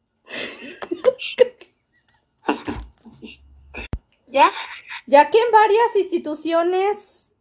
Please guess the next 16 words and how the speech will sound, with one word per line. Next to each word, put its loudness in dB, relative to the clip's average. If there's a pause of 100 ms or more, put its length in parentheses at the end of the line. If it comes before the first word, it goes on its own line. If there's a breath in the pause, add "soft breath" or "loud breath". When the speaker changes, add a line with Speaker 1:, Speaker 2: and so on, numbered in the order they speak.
Speaker 1:
eh, 2
no -2
se -8
han -4
aplicado -2
todavía. 2 (2250 soft breath)
Dicen 4 (160)
las 2
autoridades -2 (280)
que 4
supuestamente -6
todo -6
el -8
personal -4
de 0
salud 2